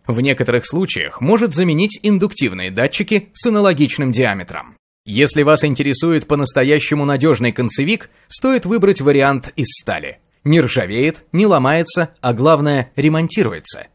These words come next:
Может прослужить не один десяток лет. Контактную группу и толкатель можно заменить. Крепёж надёжно фиксирует корпус на кран-балке,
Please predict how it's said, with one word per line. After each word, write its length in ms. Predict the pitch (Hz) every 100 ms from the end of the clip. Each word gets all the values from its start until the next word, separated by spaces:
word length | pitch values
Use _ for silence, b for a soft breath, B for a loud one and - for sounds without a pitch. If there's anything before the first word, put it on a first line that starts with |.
| _
Может 360 | 190 220 208 -
прослужить 560 | 190 - 151 196 -
не 100 | 165
один 280 | 165 151 160
десяток 420 | 135 135 120 113
лет. 260 | 95 - - _
Контактную 600 | - 127 123 135 - 135 120
группу 320 | 143 - 131
и 80 | 120
толкатель 480 | 127 123 180 -
можно 340 | 127 160 156 147
заменить. 560 | 123 135 110 76 - _ _
Крепёж 500 | 135 139 175 180 -
надёжно 440 | 139 151 190 175
фиксирует 520 | 170 151 185 165 160
корпус 380 | - 175 160 160
на 100 | 170
кран-балке, 720 | 156 151 156 160 143 - -